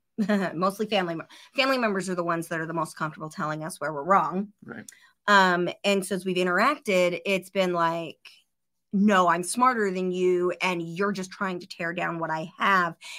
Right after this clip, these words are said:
Speaker 1: And it's not that they're overtly saying, "I'm smarter than you." It's not that they're overtly saying, "I know the truth and you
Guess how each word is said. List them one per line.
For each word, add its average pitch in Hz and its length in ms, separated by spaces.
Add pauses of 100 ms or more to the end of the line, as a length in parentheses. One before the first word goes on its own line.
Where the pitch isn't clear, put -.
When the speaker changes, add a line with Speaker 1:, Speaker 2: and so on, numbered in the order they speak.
Speaker 1:
And 214 120
it's 220 140
not 240 180
that 254 140
they're 185 340 (240)
overtly 208 600
saying, 170 480
"I'm 180 200
smarter 175 420
than 160 160
you." 160 240
It's 180 160
not 196 140
that 190 100
they're 190 180
overtly 196 640
saying, 170 540
"I 170 220
know 175 240
the 170 100
truth 170 320
and 175 160
you 214 160